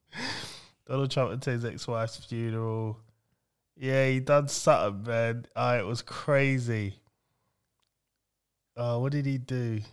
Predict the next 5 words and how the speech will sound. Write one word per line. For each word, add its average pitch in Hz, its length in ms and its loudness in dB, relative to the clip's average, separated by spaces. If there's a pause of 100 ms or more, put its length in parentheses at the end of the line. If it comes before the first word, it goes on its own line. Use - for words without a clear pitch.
(420)
Donald 120 220 -4
Trump - 200 -6
ex-wife. 117 540 -6 (1000)
Uh, 104 340 -2 (720)
burial. - 720 -16